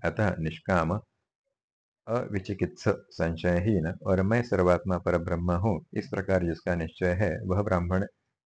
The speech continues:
हो जाता है। इस अवस्था में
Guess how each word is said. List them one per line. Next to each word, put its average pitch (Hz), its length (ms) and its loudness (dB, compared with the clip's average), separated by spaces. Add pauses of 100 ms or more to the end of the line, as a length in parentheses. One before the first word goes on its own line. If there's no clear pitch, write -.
(260)
हो 95 80 -2
जाता 80 340 -4
है। 78 140 -4 (600)
इस 113 140 -2
अवस्था 101 440 0
में 82 140 -2